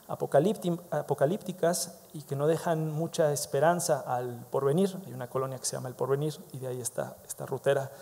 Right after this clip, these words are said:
que va para esa colonia, eh, hay otros ejercicios desde donde se escribe y donde se reescribe el imaginario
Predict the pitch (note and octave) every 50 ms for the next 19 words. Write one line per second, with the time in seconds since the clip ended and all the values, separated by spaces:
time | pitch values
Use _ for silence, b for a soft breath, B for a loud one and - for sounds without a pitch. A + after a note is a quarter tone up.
0 | B B B B B - B2+ B2+ C3+ C3 C3 - B2 A2+ B2 A#2+ - C#3+ - D#3
1 | D3+ E3+ E3+ E3 F3+ G3 F#3 - B B B B B B B B - - C#3 C3
2 | C3+ C3 B2+ C3+ - - - - - - - - - - - - - - - -
3 | - - - D#3 D#3 D#3 - - F#3 F3+ F3+ F3+ F#3 - F#3 - D#3+ - - -
4 | D#3 D3 - E3 D#3+ D#3 D#3 - B B B B B B B F3 G#3+ D3 C#3 C#3+
5 | D3 D3 D3 C#3 C#3 D3+ D3+ D3 D3 C#3+ C#3+ C#3+ D3 C#3 - D#3 D3+ D3+ E3 -
6 | - - - - - C#3+ D#3 E3 D#3 D#3 D3+ D3 C3 C3+ C3 C3 B2 - - C3+
7 | C3 B2+ B2 - - - - D#3 D#3 D3+ D3+ D3+ D3+ B B B B B - C3
8 | B2 B2+ C3 C3 - - - C3 C3+ C#3 C#3 C#3 C#3 C#3+ C#3+ C#3+